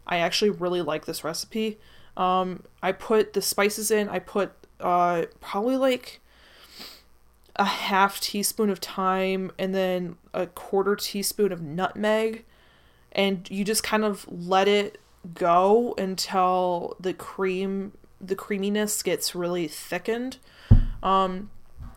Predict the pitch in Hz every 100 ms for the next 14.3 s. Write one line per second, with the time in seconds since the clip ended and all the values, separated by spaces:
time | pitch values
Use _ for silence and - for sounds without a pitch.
0 | - - - - 202 190 185 - 196 -
1 | 214 202 196 196 190 190 185 175 175 202
2 | 196 202 202 - - _ _ 202 - -
3 | 208 208 - 190 175 190 190 185 - _
4 | - - 208 208 196 190 180 - 175 175
5 | - 170 - 180 180 - 170 175 196 214
6 | 208 - - - - 214 214 - 240 247
7 | 254 254 - - _ - 185 185 190 185
8 | - 196 185 - - 185 185 196 208 -
9 | 175 170 170 180 185 185 175 - - -
10 | 196 190 185 175 175 170 - 180 170 -
11 | - - - - - - - - 160 165
12 | 170 175 - 180 165 - - - - -
13 | - - 202 320 370 277 269 - 202 -
14 | 277 269 269